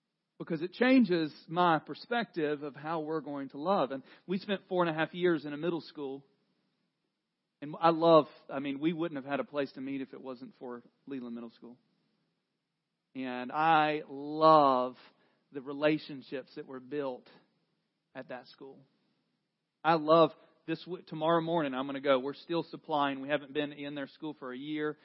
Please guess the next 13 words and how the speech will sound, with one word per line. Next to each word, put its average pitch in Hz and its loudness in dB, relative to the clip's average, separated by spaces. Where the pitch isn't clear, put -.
and 123 -12
three 156 -8
months. 139 -8
We're 135 -12
still 165 -8
supplying 135 -8
all 139 -2
the 135 -10
coffee, 151 -4
creamer, 143 -12
sugar, 135 -4
um, 120 -14
stirs, 131 -6